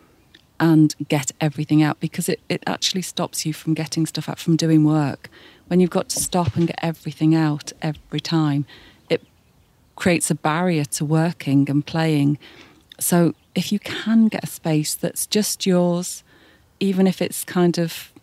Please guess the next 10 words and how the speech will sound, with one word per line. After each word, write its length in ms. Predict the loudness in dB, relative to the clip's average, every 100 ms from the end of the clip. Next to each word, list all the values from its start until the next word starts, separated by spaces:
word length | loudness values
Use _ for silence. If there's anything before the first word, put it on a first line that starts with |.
| _ _
you 100 | 2
know, 240 | 4 4 0 _ _ _ _ _ -14 -14 _ _ _ _ _ -6
a 60 | -2
desk 460 | 0 0 -2 0
in 140 | 4 6
the 80 |
end 200 | 6 4
of 100 | 2
your 120 | -2 0
bedroom 640 | -2 -2 -2 0 0